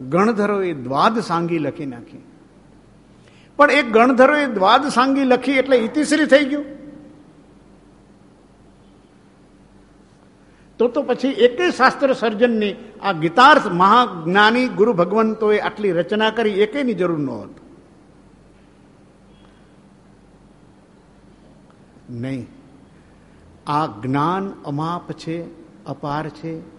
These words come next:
એનો પાર પામવો મુશ્કેલ છે. ઘણીવાર આપણે આપણા દ્રષ્ટિરાગના કારણે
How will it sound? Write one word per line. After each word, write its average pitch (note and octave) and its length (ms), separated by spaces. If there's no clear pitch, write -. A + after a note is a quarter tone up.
એનો D#3+ 220
પાર D#3+ 420
પામવો C#3 400
મુશ્કેલ A#2 500
છે. - 220
ઘણીવાર C4 480
આપણે G#3 560
આપણા C4 420
દ્રષ્ટિરાગના A#3 960
કારણે F3+ 460